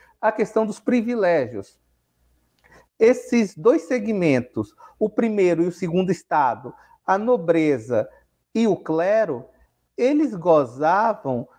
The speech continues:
de uma série de privilégios especiais que a própria lei garantia a eles. Então, é, um, uma coisa importante a definir. Essa sociedade francesa,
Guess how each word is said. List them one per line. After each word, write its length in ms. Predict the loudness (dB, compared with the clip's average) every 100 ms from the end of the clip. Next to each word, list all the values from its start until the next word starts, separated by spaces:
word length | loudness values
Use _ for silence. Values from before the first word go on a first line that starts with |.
| _
de 180 | -8 -2
uma 280 | 0 2 2
série 880 | -2 -18 -4 0 2 2 0 0 -4
de 880 | -6 -4 0 2 2 2 2 0 0
privilégios 840 | 2 2 0 -2 0 0 -2 -6
especiais 880 | -8 0 0 0 -2 0 2 0 -4 -12 -20 _
que 120 | 2
a 100 | 2
própria 560 | 2 0 0 0 0 2
lei 640 | 0 0 0 0 -2 -4 -10 _ 0
garantia 640 | 2 2 0 -6 -4 0
a 100 | 2
eles. 580 | 2 -2 -4 -8 -12 _ _ _ _ _ _ _ _ _ _ _ _ _ _ _ _ _
Então, 600 | 0 2 0 2 0 -4 -14 -20 -10
é, 300 | 0 2 2 0
um, 180 | -2 0
uma 220 | 2 0
coisa 280 | 2 2 2
importante 640 | 0 0 -2 0 -2 0 0
a 60 |
definir. 640 | 0 -2 -2 0 2 0 -2 -20 _
Essa 340 | 2 2 2 -2
sociedade 640 | -2 -2 -2 2 2 2
francesa, 1080 | -2 0 0 -4 -4 0 2 0 0 0 0